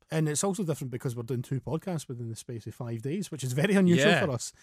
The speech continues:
Speaker 1: 'cause that's a lot like work.
Speaker 2: <laughs>
Speaker 1: So
Speaker 2: It's not though, is it?
Speaker 1: Yeah, it's, it's
Speaker 2: Yeah,
Speaker 1: really
Speaker 2: it's
Speaker 1: not.
Speaker 2: not.
Speaker 1: In the Championship at the weekend, I mentioned it earlier on, big game, Dumbarton versus Dunfermline
Speaker 2: Six-pointer.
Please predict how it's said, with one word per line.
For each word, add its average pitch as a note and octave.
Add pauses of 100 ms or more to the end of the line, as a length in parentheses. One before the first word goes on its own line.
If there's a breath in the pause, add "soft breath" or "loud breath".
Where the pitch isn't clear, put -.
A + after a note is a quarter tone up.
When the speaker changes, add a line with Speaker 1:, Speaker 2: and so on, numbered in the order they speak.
(140 soft breath)
Speaker 1:
'cause C3
that's E3
a E3
lot C3+
like A#2
work. C3+
Speaker 2:
<laughs> F3+
Speaker 1:
So D3
Speaker 2:
It's B2
not F2+
though, F2
is F2+
it? -
Speaker 1:
Yeah, G2
it's, F#2
it's A2
Speaker 2:
Yeah, -
Speaker 1:
really A#2+
Speaker 2:
it's G#2
Speaker 1:
not. G#2
Speaker 2:
not. - (200 loud breath)
Speaker 1:
In A3+
the A3
Championship G3+
at G3
the F#3+
weekend, F#3+
I F3+
mentioned E3+
it -
earlier D3
on, C#3+
big C#3+
game, C#3+
Dumbarton C#3
versus C3+
Dunfermline D#3
Speaker 2:
Six-pointer. F#2+